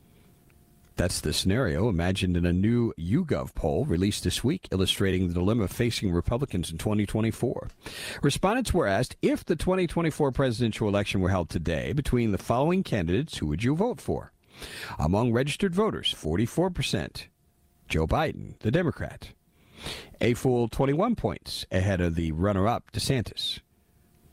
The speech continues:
whose twenty-three percent support is a full five points higher than the eighteen who said they'd vote for Donald Trump, running as an independent. In that same matchup,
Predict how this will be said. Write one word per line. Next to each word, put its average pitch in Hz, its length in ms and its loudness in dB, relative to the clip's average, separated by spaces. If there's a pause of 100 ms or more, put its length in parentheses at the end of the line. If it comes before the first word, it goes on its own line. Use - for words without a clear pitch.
(380)
whose 107 200 0
twenty-three 123 460 0
percent 101 380 -4
support 95 320 0
is 90 120 0
a 92 120 0
full 110 280 -2
five 113 640 -2
points 101 280 0
higher 110 500 0 (520)
than 92 240 2
the 104 200 0
eighteen 170 640 0
who 98 100 2
said 107 260 0
they'd 98 180 2
vote 101 200 0
for 98 100 -2
Donald 98 300 2
Trump, 190 320 -2 (140)
running 95 280 2
as 90 140 0
an 90 80 2
independent. 90 580 0 (1700)
In 120 120 2
that 156 180 2
same 190 220 4
matchup, 180 460 2